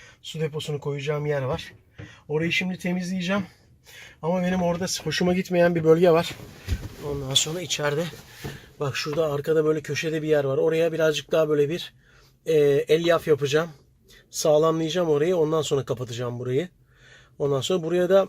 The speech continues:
bir döşeme yapacağım. Bir döşeme malzemesi koyacağım. İçerisi böyle şey olacak. Ee, hani mat minderi var ya, o tarz bir şey yapacağım. Ee, su bidonu orada gezmesin diye. Rahat etsin diye bir yer yapacağım. Bugünkü işlemimiz buydu.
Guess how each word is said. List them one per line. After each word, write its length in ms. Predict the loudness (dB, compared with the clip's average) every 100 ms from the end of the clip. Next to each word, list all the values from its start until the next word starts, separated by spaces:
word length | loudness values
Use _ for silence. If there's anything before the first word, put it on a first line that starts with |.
| -4
bir 180 | -2 4
döşeme 360 | 6 8 8
yapacağım. 440 | 8 4 2 0 0
Bir 80 |
döşeme 340 | 2 4 4 4
malzemesi 520 | 2 0 -2 -4 -6
koyacağım. 420 | -6 -4 -2 -4 -6 -20 -20 -20 _
İçerisi 480 | -4 0 0 0 -2
böyle 300 | 0 0 -4 -8 -8
şey 200 | 0 2
olacak. 560 | 2 -2 -6 -8 -18 _ _ _ -20 _ -20 _ _
Ee, 560 | 0 0 2 2 0 -2
hani 180 | -2 0
mat 300 | 2 0 0
minderi 400 | -2 0 0 0
var 160 | 2 2
ya, 180 | 0 -4
o 120 | -4
tarz 260 | 0 0 -2
bir 60 |
şey 180 | -6 -2
yapacağım. 380 | -2 0 -2 -4 -8 _ _ -20 -20 _
Ee, 300 | -4 0 0 -2
su 220 | -6 -6
bidonu 220 | -2 2
orada 240 | 2 2
gezmesin 580 | 2 2 0 -4 -4 -6
diye. 200 | -6 -8 -10 -20 _ _ -20 _ -4
Rahat 260 | -2 -2
etsin 340 | -6 -8 -10 -6
diye 160 | -6
bir 60 | -4
yer 160 | -4 -4
yapacağım. 340 | -6 -8 -10 -12 _ _ -20 -20 -20 -20 -16 -6
Bugünkü 360 | -2 -2 -4
işlemimiz 520 | -4 0 2 2 0
buydu. 300 | 2 4 4